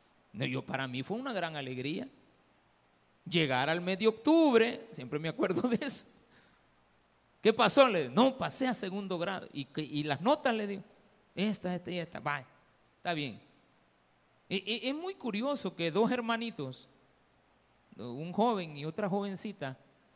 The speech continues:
estén viviendo solos en un cuartito y, y yo esté de responsable como que soy papá. Y me gustó que me diera la nota.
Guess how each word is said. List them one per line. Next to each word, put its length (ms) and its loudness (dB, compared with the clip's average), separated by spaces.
estén 260 -2
viviendo 440 -4
solos 400 -2
en 120 -6
un 100 -6
cuartito 540 -6
y, 80 -6
y 320 -6
yo 140 -4
esté 220 -6
de 120 -4
responsable 680 -6
como 200 -12
que 100 -12
soy 160 -6
papá. 380 -10
Y 480 -4
me 200 -6
gustó 400 -4
que 80 -6
me 120 -8
diera 300 -4
la 140 -6
nota. 400 -10